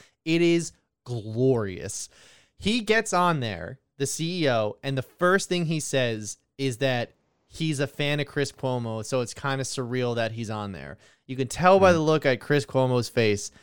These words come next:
Speaker 1: that he is definitely like, you know, "God forgive me for what I'm about to do to this human being." <laughs>
Speaker 2: <laughs>
Speaker 1: He proceeds to eviscerate,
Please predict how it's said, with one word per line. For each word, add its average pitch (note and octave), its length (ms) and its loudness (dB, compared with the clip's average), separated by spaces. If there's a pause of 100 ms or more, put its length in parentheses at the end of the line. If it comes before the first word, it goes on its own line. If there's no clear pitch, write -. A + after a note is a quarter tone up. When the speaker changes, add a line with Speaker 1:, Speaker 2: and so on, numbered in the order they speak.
(140)
Speaker 1:
that A2 140 -2
he B2+ 180 4
is A2+ 100 4
definitely C3+ 520 6
like, A2+ 400 6 (560)
you C#3 80 4
know, C3+ 200 8
"God D3 340 12
forgive C#3 400 12
me A2+ 220 8
for C3+ 200 8
what B2 200 12
I'm A#2 160 12
about A2+ 260 10
to A#2 60 -2
do A2 200 4
to G2+ 60 0
this G#2+ 200 4
human G2+ 280 8
being." G#2 340 6
<laughs> G#2 80 4
Speaker 2:
<laughs> - 1300 8
Speaker 1:
He A3+ 440 0 (420)
proceeds G#3 840 -2 (160)
to G3 280 0
eviscerate, D3+ 1040 0